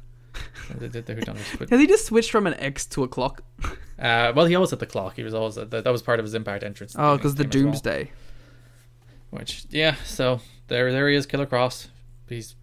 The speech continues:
Speaker 1: not
Speaker 2: Ah,
Speaker 1: very good, but
Speaker 2: I'm gonna
Speaker 1: still.
Speaker 2: be cautiously optimistic, but I hope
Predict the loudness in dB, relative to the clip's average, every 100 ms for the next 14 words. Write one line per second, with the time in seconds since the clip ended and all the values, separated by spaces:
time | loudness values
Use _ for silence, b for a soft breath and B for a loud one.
0 | -20 -8 -4 -4 -4 -8 -10 -6 -2 0
1 | 0 -4 0 2 2 0 0 -2 -2 -2
2 | -2 -4 -6 -8 -10 -6 -6 -4 -4 -2
3 | -2 -4